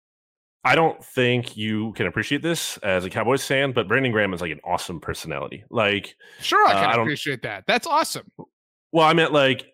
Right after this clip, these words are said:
Speaker 1: you can appreciate it when I tell you that, but, like, I don't know if you know that necessarily. I don't know if Cowboys fans, like, know that. If you got to see, um, All or Nothing, you know, last year,
Speaker 2: Right.
Speaker 1: like, the one on the two thousand nineteen Eagles, he was, like, a big star of that, and I was glad for him to finally get some, like, national love in that way 'cause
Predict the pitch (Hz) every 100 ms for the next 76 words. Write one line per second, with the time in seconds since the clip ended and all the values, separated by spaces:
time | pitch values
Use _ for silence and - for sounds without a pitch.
0 | _ - 151 156 139 123 131 - 117 107
1 | 107 113 92 160 147 107 104 113 113 139
2 | 131 120 117 104 101 92 92 87 67 -
3 | - 87 95 92 101 156 151 - 135 123
4 | 117 123 107 101 87 95 101 110 107 110
5 | 113 123 123 139 131 127 117 110 - 123
6 | 117 117 113 107 104 101 101 117 117 113
7 | 107 - 131 131 - 120 110 104 104 -
8 | 113 113 120 139 139 117 90 82 _ _
9 | 95 - - 101 101 92 87 110 107 101
10 | 101 101 104 104 147 127 101 85 98 -
11 | 107 101 92 95 95 - - - 123 117
12 | 107 110 107 104 104 95 107 104 98 101
13 | - 104 95 87 101 - 104 98 101 101
14 | 104 98 98 98 98 110